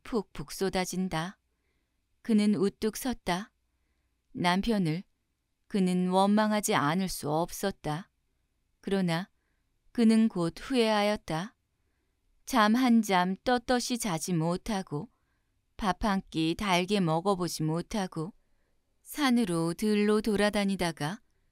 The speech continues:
적에게 붙들려 죽은 남편을 원망하는 자신이야말로 너무나 답답한 여자 같았던 것이다.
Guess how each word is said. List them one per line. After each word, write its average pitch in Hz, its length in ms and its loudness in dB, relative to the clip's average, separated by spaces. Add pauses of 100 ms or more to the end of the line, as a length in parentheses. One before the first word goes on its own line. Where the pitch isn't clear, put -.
(300)
적에게 233 480 2
붙들려 214 640 0
죽은 156 340 -4
남편을 160 680 -2
원망하는 175 680 -2
자신이야말로 175 1040 -4 (760)
너무나 170 500 0
답답한 175 640 -2
여자 170 280 0
같았던 185 480 -6
것이다. 185 520 -6